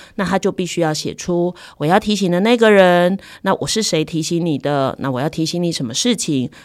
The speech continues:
而且要留意说话的，呃，方式，还有一定要说清楚你的重点。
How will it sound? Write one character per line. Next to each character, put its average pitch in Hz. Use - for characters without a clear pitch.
而 -
且 147
要 151
留 151
意 175
说 170
话 165
的， 131
呃， 123
方 240
式， 269
还 -
有 165
一 139
定 160
要 160
说 175
清 175
楚 147
你 135
的 131
重 202
点。 143